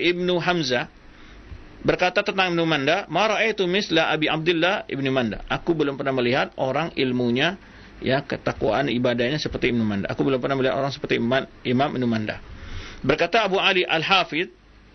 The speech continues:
ya, "Banu Manda alamul hufaz fi dunya qadiman wa hadithan, ala tarau ila qarihati Abi Abdullah."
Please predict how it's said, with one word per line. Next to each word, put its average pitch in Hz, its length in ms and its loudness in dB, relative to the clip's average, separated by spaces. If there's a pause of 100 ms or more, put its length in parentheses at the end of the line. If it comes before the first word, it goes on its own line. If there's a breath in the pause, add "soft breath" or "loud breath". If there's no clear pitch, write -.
(160)
ya, 120 180 0
"Banu 175 240 2
Manda 214 400 2
alamul 180 400 2
hufaz 180 400 0
fi 151 80 2
dunya 151 480 0
qadiman 147 480 2
wa 123 80 -2
hadithan, 185 540 2 (580 loud breath)
ala 180 240 4
tarau 180 320 2
ila 147 400 0
qarihati 156 640 0
Abi 139 320 0
Abdullah." 123 500 -2